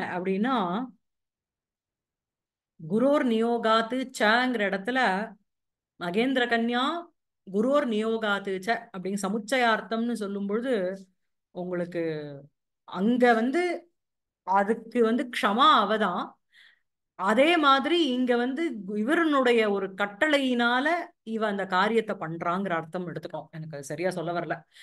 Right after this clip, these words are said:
பூர்வோக்த சமுச்சயார்த்தः நனு அன்ருதவாதின்யோ ஹி ஸ்திரியா அதஹ கதம் தத் வச்சஸ்ஸு விஸ்வாசः.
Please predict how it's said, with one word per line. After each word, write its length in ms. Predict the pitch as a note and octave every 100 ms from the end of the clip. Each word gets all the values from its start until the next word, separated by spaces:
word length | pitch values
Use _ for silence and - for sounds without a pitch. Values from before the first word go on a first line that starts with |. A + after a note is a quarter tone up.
| -
பூர்வோக்த 500 | - A#3+ B3+ A#3+ A#3+
சமுச்சயார்த்தः 800 | C4 G3+ F#3+ F#3+ F3 D#3 D#3+ F#3 - -
நனு 240 | F3 G3 A#3+ - - -
அன்ருதவாதின்யோ 960 | E3+ B3 F4 D#4 B3+ A3+ A3 G#3 F#3+ F#3
ஹி 80 | G3+
ஸ்திரியா 380 | B3+ F3+ D#3+ D#3+ D#3+ - - -
அதஹ 400 | D#3+ F#3 F3+ F3+
கதம் 360 | F3+ F3 C4 B3+
தத் 220 | G3 D#3
வச்சஸ்ஸு 400 | D#3 D#3+ F#3+ A#3+
விஸ்வாசः. 560 | F3 - E3 C#3+ -